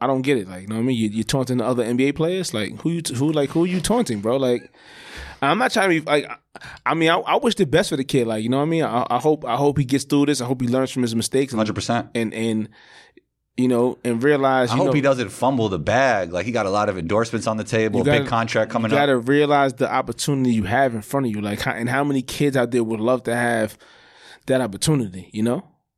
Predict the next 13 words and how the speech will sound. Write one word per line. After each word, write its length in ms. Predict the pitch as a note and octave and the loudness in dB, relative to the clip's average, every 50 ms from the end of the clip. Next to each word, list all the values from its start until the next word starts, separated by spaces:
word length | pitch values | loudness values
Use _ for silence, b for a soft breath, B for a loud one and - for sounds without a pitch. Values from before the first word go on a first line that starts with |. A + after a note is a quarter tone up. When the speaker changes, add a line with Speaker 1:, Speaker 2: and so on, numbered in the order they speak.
| _ _ _ _ _ _ _ _ - _ - | _ _ _ _ _ _ _ _ -20 _ -8
Speaker 2:
Totally 360 | - E2+ E2 D#2+ D#2 D#2 D#2 | -4 -2 -2 0 0 0 0
agree. 320 | D#2 D2+ D#2+ D#2+ D2+ C#2+ D2+ - - - - | 0 0 -2 -4 -4 -6 -8 -14 -18 -8 -2
Yo, 140 | C3+ C#3+ C#3 | 0 2 2
you're 120 | C#3+ E3 | 2 2
from 180 | E3 - D#3+ D3+ | 0 0 -4 -2
Queens. 380 | - G3 F#3 D3+ C3+ A#2 - - | 0 0 0 0 -2 -4 -6 -12
What 400 | - - - G#2+ A2 D#3+ F3+ D3+ | -18 -14 -6 0 2 2 2 4
borough 420 | F#3+ F#3 F3 E3+ E3 D#3 D3+ D3 | 4 4 4 6 4 4 2 0
produced 520 | D3 - - - C3 A#2 C3 C3 B2+ A#2+ - | -4 -8 -4 -4 -2 0 2 0 0 0 -2
the 80 | A#2 | 0
best 200 | G2+ A2 G#2 G2 | 0 0 0 2
basketball 360 | G#2 G#2 G#2+ G#2+ - G2 F2+ E2+ | 0 0 0 -2 -4 -6 -6 -4
players? 480 | - G2 F2 E2+ D#2+ E2 - - - | -2 -2 -2 -2 -2 -6 -10 -14 -18